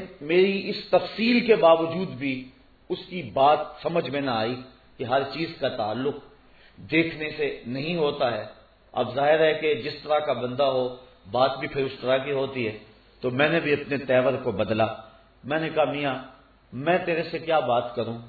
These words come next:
تیرے میں تو عقل ہی نہیں ہے۔ کوئی عاقل ہو، سمجھدار ہو تو میں اس سے بحث بھی کروں۔" وہ کہنے لگا، "میری اتنی تعلیم ہے اور فلاں فلاں دانشگاہ، اس سے میں علم حاصل کرتا رہا ہوں، اور آپ نے یہ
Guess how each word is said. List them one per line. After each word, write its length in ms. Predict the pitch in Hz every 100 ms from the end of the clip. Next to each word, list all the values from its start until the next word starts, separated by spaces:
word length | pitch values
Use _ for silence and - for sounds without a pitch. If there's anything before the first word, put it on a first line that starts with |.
| - _ _ _
تیرے 200 | 160 165
میں 120 | 170
تو 140 | 170 - -
عقل 300 | 175 180 208
ہی 160 | 165 165
نہیں 240 | 135 117
ہے۔ 140 | 107 - - - _
کوئی 240 | 165 175 -
عاقل 420 | 123 123 - 202
ہو، 240 | 139 120 147
سمجھدار 580 | - 139 127 95 117 143
ہو 220 | 143 208
تو 120 | 127 151
میں 140 | 135
اس 60 | 127
سے 120 | 139
بحث 400 | 101 98 101 104
بھی 120 | 117
کروں۔" 240 | 104 101 104 - - _ - -
وہ 100 | 104
کہنے 220 | 107 113
لگا، 240 | 113 110 123
"میری 200 | 123 120
اتنی 280 | 120 131
تعلیم 500 | 123 123 113 123 127
ہے 220 | 123 113 117 - - - -
اور 400 | - 135 139 135 113 117 - - -
فلاں 240 | - 156 160 160
فلاں 200 | 156 151
دانشگاہ، 720 | 139 139 143 123 120 147 147 147 -
اس 160 | - -
سے 120 | 170
میں 200 | 160 147 147 -
علم 260 | 185 185
حاصل 320 | 165 160 160 147
کرتا 360 | 143 131 143
رہا 240 | 123 123 135
ہوں، 140 | 139
اور 200 | 143 117
آپ 260 | 120 131 127
نے 100 | 123
یہ 240 | 110 98